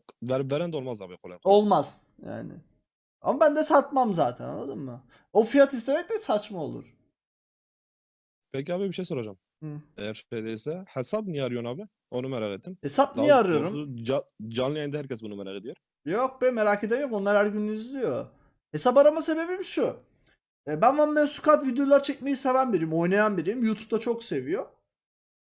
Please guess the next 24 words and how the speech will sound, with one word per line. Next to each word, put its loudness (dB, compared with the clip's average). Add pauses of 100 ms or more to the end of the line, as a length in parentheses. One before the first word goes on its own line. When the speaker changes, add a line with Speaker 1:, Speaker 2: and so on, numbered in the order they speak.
(120)
Speaker 2:
Kendi 2
diğer 4
hesabımda 6
One 4
Man 0
Squad 2
atamıyorum. 0
Sıralama 2
düşüyor. -4
Tam 0
mesela 0
şu -2
an 0
seksen, -2 (280)
doksanıncı 0
sıraya 0
kadar 0
düştü -6
One -2
Man -4
Squad -8
deneyeceğim -6
diye -4
video. -8